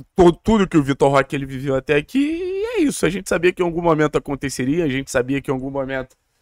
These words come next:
essa saída ela seria uma realidade, tá se aproximando, espero que o Vitor Roque tenha pelo menos esses cinco jogos finais pra nos ajudar, mas de qualquer maneira, cada vez mais se torna um clube legal pro Vitor Roque,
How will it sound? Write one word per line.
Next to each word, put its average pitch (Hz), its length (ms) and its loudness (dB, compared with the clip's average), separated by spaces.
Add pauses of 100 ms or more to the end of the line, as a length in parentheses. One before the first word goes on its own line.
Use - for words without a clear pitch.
(320)
essa 135 360 -2
saída 139 460 -4
ela 131 160 -2
seria 135 320 -12
uma 135 160 -8
realidade, 170 640 2 (260)
tá - 160 0
se 165 140 -2
aproximando, 151 520 -4
espero 131 320 -4
que - 100 -18
o - 20 -14
Vitor 117 260 -2
Roque 120 180 -2
tenha 127 180 -2
pelo 127 220 0
menos 135 360 -4 (720)
esses 127 240 -4
cinco 139 280 -4
jogos 127 320 4
finais 123 360 -4
pra 127 240 -2
nos 131 200 -4
ajudar, 123 540 2 (260)
mas 135 300 2
de 135 60 -10
qualquer 131 280 -2
maneira, 135 380 -2 (500)
cada 147 220 4
vez 147 240 0
mais 139 240 -2
se 143 100 -4
torna 143 440 -2 (180)
um 180 140 -2
clube 202 260 -4
legal 151 380 4
pro - 180 -4
Vitor 123 320 -4
Roque, 120 500 -4